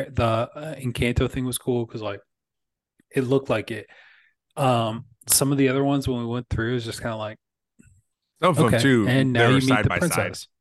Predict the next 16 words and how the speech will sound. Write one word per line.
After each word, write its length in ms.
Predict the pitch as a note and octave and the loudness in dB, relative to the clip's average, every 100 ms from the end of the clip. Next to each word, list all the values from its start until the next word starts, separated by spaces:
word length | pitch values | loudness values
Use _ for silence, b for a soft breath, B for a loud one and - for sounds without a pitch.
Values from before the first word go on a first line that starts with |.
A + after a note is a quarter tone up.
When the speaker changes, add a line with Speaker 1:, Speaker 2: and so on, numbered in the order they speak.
| _ | _
Speaker 2:
They 60 | A2 | -8
were 60 | F#2+ | -6
side 260 | - G2 | -4 -4
by 80 | F#2 | 0
Speaker 1:
Yeah. 100 | F2+ | -2
Speaker 2:
side 240 | F#2+ F2+ F#2 | -2 -4 -6
next 160 | F2+ | -8
to 80 | - | -8
each 140 | F#2+ F#2 | -8 -8
other. 200 | F#2 F#2+ | -8 -6
Yeah. 280 | E2+ D#2 D2+ b b b - | -6 -6 -8 b b b -2
Speaker 1:
Yeah, 420 | B2+ G#2 - - - | 0 0 -2 -12 -10
Speaker 2:
Yeah. 180 | A#2+ G#2 | -8 -8
Speaker 1:
yeah. 80 | - B B B B _ _ _ _ | -10 B B B B _ _ _ _
So, 520 | - - A2+ A2 A2 - | -2 2 2 2 -2 0
um, 460 | C3+ B2+ A#2+ A2+ | 2 4 2 -2